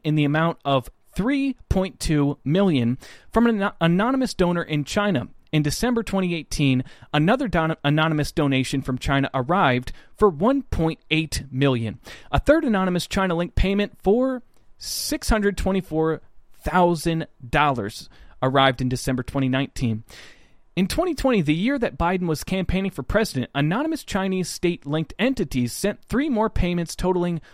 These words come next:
over a million dollars, the bulk of which arrived after Biden had be-, had been declared the president-elect. Three of these donations from China, with a combined total of one million dollars, were reported as coming from a foreign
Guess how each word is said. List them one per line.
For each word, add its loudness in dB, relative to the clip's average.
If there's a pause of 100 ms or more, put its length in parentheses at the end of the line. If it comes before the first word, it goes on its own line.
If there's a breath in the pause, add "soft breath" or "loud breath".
(380 soft breath)
over 4
a 2
million 0
dollars, -2
the -2
bulk -2
of -6
which -2
arrived 0
after -4
Biden 0
had -6
be-, -4 (140)
had -4
been -2 (260 soft breath)
declared -2
the -4
president-elect. -4 (1200 loud breath)
Three 2
of -2
these -2
donations 0
from -2
China, -2
with -4
a -4
combined -2
total 2 (200)
of 2 (100)
one 2
million 0
dollars, 0
were 2
reported -2
as -4
coming 0
from -4
a -2
foreign 0